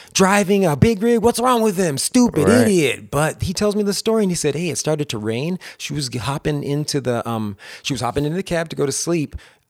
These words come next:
Speaker 1: I had not drank anything. There were open
Speaker 2: She was back there already, or
Speaker 1: No,
Speaker 2: she was
Speaker 1: she
Speaker 2: going
Speaker 1: was going
Speaker 2: in
Speaker 1: in at the
Speaker 2: transition?
Speaker 1: time, and
Speaker 2: Oh.
Speaker 1: she was in transition. So he might, I mean, he might have been distracted. She was in transition. You know what I mean?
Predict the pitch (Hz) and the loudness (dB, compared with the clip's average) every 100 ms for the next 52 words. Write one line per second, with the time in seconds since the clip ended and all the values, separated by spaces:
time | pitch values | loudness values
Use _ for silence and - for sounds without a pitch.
0 | _ - 139 156 131 156 131 147 151 - | _ -6 -2 -2 -2 -4 -2 -2 -2 -2
1 | 143 135 107 101 101 107 139 151 113 120 | -4 -2 -4 -6 -6 -2 0 0 0 -4
2 | 117 139 123 95 110 101 151 151 160 170 | -2 -2 0 2 2 2 2 4 4 4
3 | 170 143 180 151 - 156 143 117 143 135 | 4 6 6 6 4 2 0 0 0 2
4 | 123 135 - - 98 98 131 143 104 87 | 2 2 2 2 0 0 0 0 2 2
5 | 156 139 143 - 131 143 120 120 110 120 | 2 0 -2 -2 -2 -2 -2 -4 -6 -4
6 | 214 262 247 277 311 320 302 311 294 294 | -2 -2 -2 -2 -2 -2 -2 0 0 0
7 | 269 247 240 254 240 220 180 165 170 165 | 0 0 -2 -2 -4 -2 -2 -2 -2 -2
8 | 160 160 170 165 156 156 156 165 | -2 -4 -6 -6 -6 -8 -8 -10